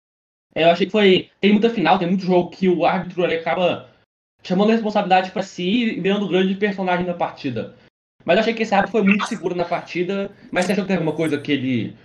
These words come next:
poderia ter ficado? Você achou que ele deixou, ou você achou que ele deixou o jogo correr muito? O que que você achou da atuação do árbitro?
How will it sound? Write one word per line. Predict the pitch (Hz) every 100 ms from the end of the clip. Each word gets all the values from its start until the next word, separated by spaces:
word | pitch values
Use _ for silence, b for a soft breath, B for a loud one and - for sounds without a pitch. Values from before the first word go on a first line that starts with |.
| b
poderia | - 160 156 156
ter | 147
ficado? | - 170 202 185
Você | 151
achou | 160
que | 143
ele | 143
deixou, | 147 143 - _ _ _ _ _ _ _ -
ou | 151
você | 185
achou | 185 180
que |
ele | 175
deixou | 160 180 175 143 135
o | 156
jogo | 165 165 151
correr | 147 147 131
muito? | 156 208 202
O |
que | 196
que | 190
você | 170
achou | 165
da | 151
atuação | 143 143 139 139
do | 127
árbitro? | 113 101 -